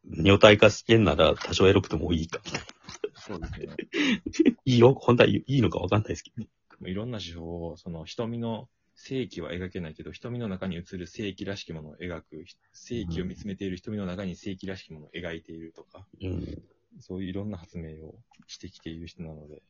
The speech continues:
Speaker 1: このジャンルってなんていうの？ラブコメでいいの？ビエロ漫画でいいの？
Speaker 2: <laughs> あー、まあ、ラブコメですけど、大枠では、
Speaker 1: うん。
Speaker 2: ビエロでいいと思いますけどね。
Speaker 1: あの、なんか、ほ-、
Speaker 2: これがゆっくり。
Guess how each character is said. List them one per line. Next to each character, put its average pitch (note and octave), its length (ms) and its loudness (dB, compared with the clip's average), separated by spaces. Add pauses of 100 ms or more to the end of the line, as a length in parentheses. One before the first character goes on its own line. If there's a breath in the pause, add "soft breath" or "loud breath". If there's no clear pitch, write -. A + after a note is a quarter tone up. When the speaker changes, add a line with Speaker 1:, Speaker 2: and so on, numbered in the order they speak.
(140)
Speaker 1:
こ - 180 0
の F#3 140 8
ジ G#3+ 80 6
ャ - 60 8
ン C#4 80 8
ル G3 80 8
っ F2 40 6
て E2 140 0
な A#2 160 8
ん - 80 2
て - 80 -2
い D#2+ 80 2
う D#2+ 40 0
の？ D#2+ 280 -2
ラ F#2+ 140 6
ブ E3 100 2
コ D#3 120 8
メ D3+ 100 6
で D#3+ 100 2
い C#3+ 60 6
い G#2+ 40 4
の？ D#2+ 80 0
ビ F2+ 220 6
エ C3 80 12
ロ C#3+ 120 8
漫 C#3 180 4
画 - 100 0
で - 100 -8
い - 100 -6
い - 20 -16
の？ - 180 -14
Speaker 2:
<laughs> - 1120 -14
あ E2 340 -14
ー、 F2 60 -12
ま F#2 80 -4
あ、 - 20 -6
ラ F2+ 200 -4
ブ G2 100 -10
コ G#2+ 140 -10
メ A#2 500 -6
で A#2+ 80 -4
す - 80 -10
け - 80 -8
ど、 D#2 80 -8
大 F2+ 100 -2
枠 F2 240 -6
で E2+ 120 -6
は、 D2+ 240 -10
Speaker 1:
う - 40 -12
ん。 - 40 -10
Speaker 2:
ビ F#2+ 100 -4
エ G2 100 -4
ロ G2 240 -8 (760 loud breath)
で G2+ 100 -12
い F2+ 140 -6
い F#2 80 -6
と - 80 -10
思 D2+ 100 -12
い D#2 40 -12
ま D#2 120 -10
す - 80 -20
け D2+ 80 -20
ど E2 60 -14
ね。 F2 80 -8
Speaker 1:
あ F2+ 40 0
の、 F2 120 2
な E2 100 0
ん E2 60 -2
か、 F#2 80 -6
ほ-、 - 180 -8
Speaker 2:
こ - 160 -14
れ F#3 60 0
が - 60 4
ゆ - 20 4
っ - 80 -14
く - 80 -10
り。 E3 100 -12